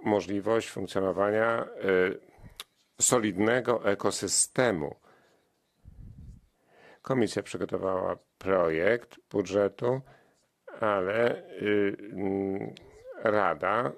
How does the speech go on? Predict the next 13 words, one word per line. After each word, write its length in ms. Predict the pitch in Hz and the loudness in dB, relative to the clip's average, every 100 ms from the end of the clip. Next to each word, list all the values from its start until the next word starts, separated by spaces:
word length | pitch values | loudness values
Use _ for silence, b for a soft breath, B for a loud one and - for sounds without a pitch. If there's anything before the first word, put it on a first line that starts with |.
| 523 | -8
obcięła 560 | 113 101 - 160 98 80 | -4 -4 0 2 4 2
ten 280 | - 90 82 | -2 -4 -2
budżet. 580 | 90 80 90 113 123 - b b b b b 220 | -4 -2 0 0 0 -8 b b b b b -8
Zresztą 720 | 110 107 107 - 107 104 107 - 156 | -2 2 0 0 0 0 -2 -10 -4
było 280 | 104 101 95 | 0 2 2
wiele 300 | 120 123 98 | 4 4 2
takich 600 | 98 - 95 87 - - | 0 -4 -8 -8 -10 -4
nieuzasadnionych, 1120 | 107 92 92 87 92 92 143 131 90 - - | 0 0 0 0 0 2 2 2 0 -4 -10
e, 360 | 110 101 101 - | -2 0 0 -4
cięć, 680 | - - 101 95 117 - - | -4 0 2 0 -4 -8 -10
e, 720 | 330 101 101 95 - - 339 | -10 2 4 4 2 -8 -20
flagowych 840 | - - 104 95 120 131 95 92 - | -14 0 2 4 2 2 0 -4 -8
programów 920 | - 98 90 85 82 82 101 127 | -2 0 0 0 0 2 2 2